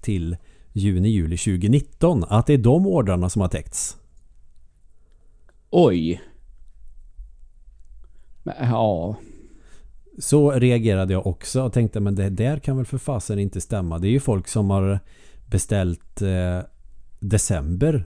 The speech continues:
Speaker 1: tjugonitton som har fått sin standard edition, snackar vi om då. Inte
Speaker 2: Mm.
Speaker 1: digital edition, det är en annan kö. Då blir man ju också så här, vänta lite nu.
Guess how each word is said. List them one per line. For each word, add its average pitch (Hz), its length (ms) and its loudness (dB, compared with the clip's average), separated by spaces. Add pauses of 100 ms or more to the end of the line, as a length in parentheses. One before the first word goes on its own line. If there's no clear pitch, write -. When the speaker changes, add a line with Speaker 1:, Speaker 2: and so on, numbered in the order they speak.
(120)
Speaker 1:
tjugonitton 117 640 0
som 110 120 -2
har 98 60 0
fått 92 220 -4
sin 85 200 -4
standard 95 540 0
edition, 92 580 -2 (120)
snackar 95 380 -2
vi 85 80 -2
om 80 120 -2
då. 80 220 -6
Inte 90 260 0
Speaker 2:
Mm. 123 180 6
Speaker 1:
digital 80 280 -4
edition, 85 540 -8
det 92 80 -4
är 90 60 -2
en 85 60 -4
annan 78 380 -6
kö. 117 260 2 (1700)
Då 107 200 -4
blir 117 120 6
man 117 120 6
ju 113 40 2
också - 180 -6
så 127 40 4
här, 95 220 2 (120)
vänta 98 380 -2
lite 101 260 -2
nu. 82 220 -6